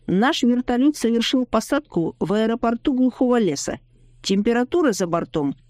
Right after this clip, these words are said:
минус пять градусов Цельсия. Время ноль часов пятьдесят шесть минут. Командир корабля и экипаж прощаются с вами.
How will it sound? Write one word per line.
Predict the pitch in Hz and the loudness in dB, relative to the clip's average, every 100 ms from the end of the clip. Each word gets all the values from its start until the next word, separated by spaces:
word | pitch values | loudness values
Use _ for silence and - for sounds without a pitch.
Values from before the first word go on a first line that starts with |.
| _ _ | _ _
минус | 180 285 349 294 | 0 2 0 -2
пять | - 254 196 | 0 2 2
градусов | 180 190 190 - 202 | 2 0 -2 -2 -8
Цельсия. | - 165 131 - 123 156 - _ _ - | -6 -8 -6 -6 -8 -8 -16 _ _ -8
Время | 160 214 285 311 160 - | -2 0 2 2 0 -4
ноль | 180 208 208 | 2 4 4
часов | - 180 - 294 - - - | 0 -4 -2 -4 -4 -14 -6
пятьдесят | 185 165 165 - 277 | -2 0 0 -2 -4
шесть | - 208 - | -2 -4 0
минут. | 208 202 151 - - - _ _ | 2 2 0 -4 -14 -20 _ _
Командир | 190 214 233 233 247 | 0 2 4 2 0
корабля | - 220 220 233 226 | 0 0 2 2 0
и | - - | -2 -2
экипаж | 214 208 - - 359 - - - _ - | -2 -4 -6 -4 -4 -4 -14 -20 _ -2
прощаются | 269 320 - 156 160 - | 0 0 -2 -2 -2 -6
с | 139 | -4
вами. | 151 147 147 | -2 0 -2